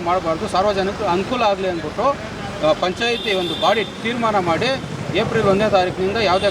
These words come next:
ಕಾರಣಕ್ಕೂ ಸಂತೆನ, ಆ, ಸಾರ್ವಜನಿಕರಿಗೆ ಫ್ರೀಯಾಗಿ ಯಾರೇ ಬಂದು ಅಂಗಡಿ ಇಟ್ಕೊಂಡು ಹೋಗ್ಬೋದು, ಧ್ವಂಸ ಅಂತವ್ರು ರೈತರ ಅಂಗಡಿ ಇಟ್ಕೊಂಡು ಹೋಗ್ಬೋದು, ಬಂದು ನಮ್ಮೂರವ್ರು ಫಸ್ಟ್ ಪ್ರಿಫರೆನ್ಸ್ ಕೊಡಬೇಕು ಅಂತ ಬಾಡಿ ತೀರ್ಮಾನ ಮಾಡಿ ಇವತ್ತಿಂದ ಅದನ್ನ ಚಾಲನೆ ಮಾಡೋದಕ್ಕೆ ಪಿ ಡಿ ಅವರಾಗಲಿ,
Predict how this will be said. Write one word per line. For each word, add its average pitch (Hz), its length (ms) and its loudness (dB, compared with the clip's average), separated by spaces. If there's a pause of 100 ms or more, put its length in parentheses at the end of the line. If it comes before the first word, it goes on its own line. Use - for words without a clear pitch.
ಕಾರಣಕ್ಕೂ 190 340 0 (200)
ಸಂತೆನ, 214 420 2 (640)
ಆ, - 20 6 (840)
ಸಾರ್ವಜನಿಕರಿಗೆ 208 760 -2
ಫ್ರೀಯಾಗಿ 226 380 0 (180)
ಯಾರೇ 208 240 2
ಬಂದು 226 180 -2
ಅಂಗಡಿ 220 180 0
ಇಟ್ಕೊಂಡು 226 260 -2
ಹೋಗ್ಬೋದು, 214 240 0
ಧ್ವಂಸ 185 260 2
ಅಂತವ್ರು 180 320 4 (420)
ರೈತರ 262 300 2
ಅಂಗಡಿ 240 200 -2
ಇಟ್ಕೊಂಡು 214 260 -2
ಹೋಗ್ಬೋದು, 165 340 -2 (560)
ಬಂದು 269 320 4
ನಮ್ಮೂರವ್ರು 247 400 0
ಫಸ್ಟ್ 214 220 -2
ಪ್ರಿಫರೆನ್ಸ್ 220 360 -2 (140)
ಕೊಡಬೇಕು 220 400 2
ಅಂತ 196 120 2 (140)
ಬಾಡಿ 208 240 4
ತೀರ್ಮಾನ 220 300 -2 (140)
ಮಾಡಿ 196 180 -2 (100)
ಇವತ್ತಿಂದ 214 400 0 (140)
ಅದನ್ನ 233 240 -2
ಚಾಲನೆ 214 280 0
ಮಾಡೋದಕ್ಕೆ 190 440 -2
ಪಿ 202 100 0
ಡಿ 208 120 2
ಅವರಾಗಲಿ, 202 340 2